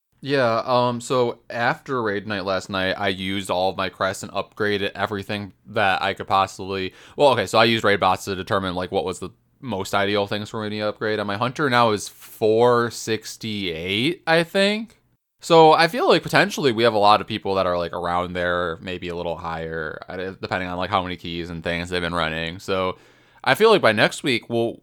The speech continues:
our average eye level will be up pretty high. So I,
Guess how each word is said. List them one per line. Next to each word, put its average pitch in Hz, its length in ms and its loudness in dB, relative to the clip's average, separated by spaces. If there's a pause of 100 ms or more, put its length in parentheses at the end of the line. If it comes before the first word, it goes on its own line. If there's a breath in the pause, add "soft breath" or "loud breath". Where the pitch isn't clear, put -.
our 120 180 2
average 120 360 2
eye 107 100 6
level 92 260 2
will 90 120 0
be 87 180 -4
up 82 160 -8 (140)
pretty 87 220 -8
high. 80 320 -12
So 90 280 -2
I, 101 400 0